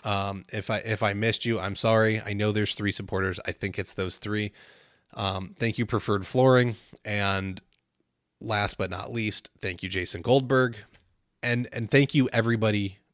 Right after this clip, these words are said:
for the listens. Thank you to my, to my guests. This is not possible without you. I would have no content with you. I am not the genius on this show. I, I just facilitate it. Okay? I have an inquisitive mind.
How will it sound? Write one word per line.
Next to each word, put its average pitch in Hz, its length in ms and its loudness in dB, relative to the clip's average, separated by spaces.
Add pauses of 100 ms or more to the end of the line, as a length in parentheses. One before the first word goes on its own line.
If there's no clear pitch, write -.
(160)
for 117 140 -2
the 101 100 0
listens. 92 480 -4
Thank 110 240 -2
you 117 140 0
to 117 200 0
my, 95 360 -2 (100)
to 117 100 -4
my 92 140 -2
guests. 107 600 0 (580)
This 113 260 0
is 107 100 0
not 107 240 0
possible 110 480 2
without 110 480 0
you. 147 200 4
I 107 120 -2
would 101 180 -2
have 101 400 -4
no 113 320 4
content 107 540 0
with 92 220 -10
you. 80 180 -10
I 127 140 2
am 113 300 2
not 110 300 0
the 110 80 -2
genius 101 600 -4
on 98 240 -4
this 95 140 -8
show. 104 480 -2
I, 110 320 -4 (1040)
I 123 180 2
just 123 500 2
facilitate 92 720 -4
it. - 260 -14 (680)
Okay? 107 440 0
I 98 100 2
have 113 180 6
an 107 100 4
inquisitive 117 560 0
mind. 104 480 0